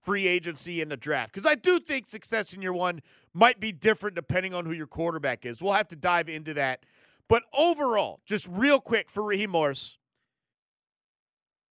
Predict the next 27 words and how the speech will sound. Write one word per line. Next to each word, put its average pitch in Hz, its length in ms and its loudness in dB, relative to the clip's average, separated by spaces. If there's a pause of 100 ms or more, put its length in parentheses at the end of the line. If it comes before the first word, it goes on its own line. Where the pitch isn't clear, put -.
(760)
success - 720 2
in 233 220 -6
year 220 180 0
one 220 480 2
is 180 200 -6
winning 214 280 -2
the 208 140 -2
N 202 80 0
F 202 80 -4
C 214 160 -10
South. 147 320 -2 (680)
Success 254 580 0
in 247 120 -4
year 226 200 -2
three 220 360 -4
and 180 100 -6
four 185 400 0
is 165 580 -4 (200)
legitimate 233 640 2
N 208 160 0
F 202 120 0
C 202 200 -8
contender 185 600 -2
or 165 220 0
Super 151 320 -2
Bowl 139 200 -2
appearance 131 540 -6